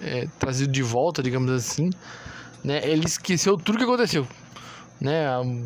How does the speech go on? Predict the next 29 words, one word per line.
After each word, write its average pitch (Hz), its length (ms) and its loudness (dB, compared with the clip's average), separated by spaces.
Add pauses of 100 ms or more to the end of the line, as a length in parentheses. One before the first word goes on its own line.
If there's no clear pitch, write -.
(580)
só 139 140 -2
lembrou 147 360 2
do 180 120 2
ass-, - 280 -2
do, 180 380 4
do 175 160 0
suicídio 160 360 0
que 175 80 0
ele 160 80 2
queria 170 220 2
fazer, 165 480 2 (480)
mas 147 140 2
o - 20 4
resto 147 220 2
ele 165 60 2
esqueceu 175 360 0
tudo. 151 200 -2
Esqueceu 139 560 0
o 127 100 -4 (160)
que - 80 -12
aconteceu, 139 760 -2
que - 100 -8
tinham 143 140 2
salvado 123 560 0
ele, 175 160 2
que - 80 -2
salvou 139 240 0
as 135 120 -2
crianças, 143 640 0